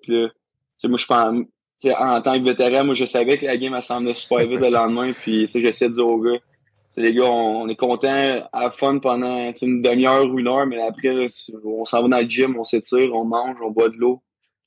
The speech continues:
Speaker 1: Euh, fait que c'était vraiment de l'apprentissage pour,
Speaker 2: Ouais.
Speaker 1: tu sais, pour les jeunes, puis c'est vraiment cool, mais, tu sais, sur un,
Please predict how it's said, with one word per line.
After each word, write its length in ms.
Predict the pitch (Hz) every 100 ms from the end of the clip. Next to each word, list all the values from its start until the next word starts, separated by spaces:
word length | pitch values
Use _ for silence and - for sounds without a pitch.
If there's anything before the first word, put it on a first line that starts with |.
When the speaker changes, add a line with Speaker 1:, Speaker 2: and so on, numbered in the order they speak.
| _ -
Speaker 1:
Euh, 580 | 104 98 98 98 90
fait 120 | 90 120
que 60 |
c'était 140 | - 123
vraiment 360 | 139 143 160 156
de 60 |
l'apprentissage 840 | 135 123 143 143 - 143 170 143
pour, 200 | - 117
Speaker 2:
Ouais. 220 | 110 120 131
Speaker 1:
tu 40 | - _
sais, 140 | -
pour 160 | 127 123
les 160 | 117
jeunes, 260 | 110 127 131
puis 120 | - -
c'est 140 | 113
vraiment 320 | 107 117 117 107 -
cool, 160 | 127
mais, 280 | 123 110 107 _ - - _ _ _
tu 220 | - 117 - _ _ _
sais, 160 | - - -
sur 220 | - 117
un, 400 | 120 117 113 110